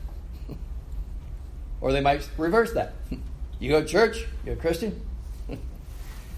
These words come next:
And sometimes Christianity has just been summed up in its totality in that phrase.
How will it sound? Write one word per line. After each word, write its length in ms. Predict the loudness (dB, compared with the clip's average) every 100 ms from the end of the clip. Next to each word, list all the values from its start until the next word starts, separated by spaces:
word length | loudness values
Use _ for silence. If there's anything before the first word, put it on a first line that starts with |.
| -8 -8 -8 -8 -4
And 160 | -2 4
sometimes 840 | 6 6 8 8 8 4 0 -4 -6 -8 -8 -8 -10 -10 -8 6
Christianity 880 | 8 8 6 8 8 6 4 2 -2 -6 -8 -8 -10 -10 -10 -2
has 280 | 6 6 8
just 320 | 6 6 6
been 240 | 6 6 6
summed 480 | 4 8 8 8 10
up 320 | 10 10 4
in 180 | 4 4
its 280 | 2 0
totality 840 | 6 10 10 8 8 8 6 2 -2 -6 -8 -10 -10 -6 0
in 80 | 4
that 200 | 4 6
phrase. 340 | 4 4 2